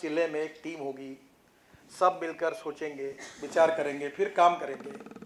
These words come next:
ये एक modern management का एक concept है, और ये कम से कम मेरे ऊपर इसलिए विश्वास रखिए कि रतन टाटा से लेकर बिल गेट तक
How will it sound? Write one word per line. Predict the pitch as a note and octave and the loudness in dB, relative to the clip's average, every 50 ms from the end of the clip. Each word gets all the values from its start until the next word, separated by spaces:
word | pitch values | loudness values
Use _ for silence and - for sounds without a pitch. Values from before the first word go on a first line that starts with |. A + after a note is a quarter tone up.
| - - _ _ _ _ _ _ - _ _ - | -18 -20 _ _ _ _ _ _ -20 _ _ -6
ये | G3 A3 A#3 | 4 8 8
एक | B3+ C4 B3+ - E3 D3+ | 8 8 8 2 -6 0
modern | D3 D3+ D#3+ F#3 A3 B3 C4+ C#4 | 6 6 6 8 8 6 6 6
management | A3+ F3 D#3+ D#3+ F3 G3+ G#3 A3+ A3+ A3 A3+ A3+ | 2 0 2 2 2 2 0 2 -2 -2 0 0
का | A#3+ A#3+ | -2 -2
एक | A#3 A#3 - - | -2 -4 -2 -4
concept | E3+ D3+ C#3+ - E3+ D#3 - - - | -4 -2 -2 -2 -2 -2 -2 -4 -16
है, | - - - - - - - - A3 A3+ - - - - _ _ - - _ _ - - _ _ _ _ _ _ _ _ _ _ - _ _ _ _ _ - | -18 -18 -16 -16 -16 -16 -16 -16 -18 -20 -20 -20 -20 -20 _ _ -20 -20 _ _ -20 -20 _ _ _ _ _ _ _ _ _ _ -20 _ _ _ _ _ -2
और | E3 F#3 G3 | -2 0 4
ये | G3 A3 | 4 4
कम | A3+ - G3 F3 F3+ | 4 6 2 2 2
से | F3+ G#3 A3+ | 4 2 2
कम | A3 A#3+ A#3 A#3 A3+ G#3+ F3 | 4 4 4 2 2 0 2
मेरे | E3 F3 G3+ A3 | 4 6 8 6
ऊपर | A#3 A#3+ A#3+ A#3 | 6 6 2 0
इसलिए | A#3+ A3 - G#3 G#3+ G#3 | 0 0 0 2 2 2
विश्वास | G3 F3+ - F#3+ F#3 E3+ E3 D#3+ | 2 2 2 2 2 2 2 -2
रखिए | D#3+ - F3 F#3 G3+ | -4 -2 -2 -4 -4
कि | G3+ A3+ A3+ | -2 -2 -2
रतन | F3+ F3+ E3 - - G#3+ G#3 - - | 0 0 0 0 0 -2 -2 2 4
टाटा | F#3 E3+ E3 - F#3+ F#3 | 4 4 6 4 2 2
से | F#3 - G3 | 2 0 -2
लेकर | F3+ F3+ F3 - G3 F#3 E3+ D#3 | -2 -2 -4 -4 -4 -4 -4 -4
बिल | E3 E3+ F3 | -6 -6 -6
गेट | - E3 D#3+ D#3 - - | -4 -4 -6 -6 -6 -10
तक | C#3+ B2+ - | -12 -10 -10